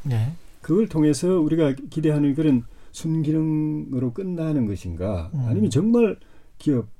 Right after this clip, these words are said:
Speaker 2: 지금도 힘들고 지금도, 어, 경제 상황, 일자리 상황
Speaker 1: 네.
Speaker 2: 뭐 다 힘든데
Speaker 1: 음.
Speaker 2: 더 힘들게 만들 것인가? 그 고민 때문에 힘들어지면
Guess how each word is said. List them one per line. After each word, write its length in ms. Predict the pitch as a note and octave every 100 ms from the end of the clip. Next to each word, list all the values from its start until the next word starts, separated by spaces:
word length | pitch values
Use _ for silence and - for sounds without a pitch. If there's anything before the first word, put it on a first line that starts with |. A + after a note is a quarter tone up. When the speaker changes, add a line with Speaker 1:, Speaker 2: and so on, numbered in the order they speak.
| - - - - - -
Speaker 2:
지금도 320 | G3+ C4 E3
힘들고 520 | F3+ E3 F3 C3+ D#2+ - - - - - -
지금도, 800 | - G#3+ A3+ A3 G#3 G#3+ A3+ G#3+ - - - - - -
어, 600 | C#3 A#2+ A2+ A2 A2 - - D4 - - - -
경제 220 | A#2+ A2+
상황, 420 | A#2 A#2 A2 F2 A#2
일자리 300 | G#2+ C#3+ B2
상황 380 | A#2 G#2 F2 D#2+ -
Speaker 1:
네. 300 | C3 A#2+ D#3 -
Speaker 2:
뭐 120 | A#2
다 200 | G2 B2
힘든데 720 | E3+ D#3 D3 G2+ F#2 A2 G2
Speaker 1:
음. 300 | C3+ A#2 G#2 G2+ - - - -
Speaker 2:
더 220 | D#3 G3
힘들게 360 | G#3+ A3 A3+
만들 260 | B2+ G#2+ C3
것인가? 320 | C3 A#2+ G2+
그 140 | G2+ B3
고민 260 | A3+ G3+
때문에 400 | C3 G#2 F#2+ F2+
힘들어지면 1000 | - B3 B3+ B3 A#2+ A2+ E3 D3+ G2 E2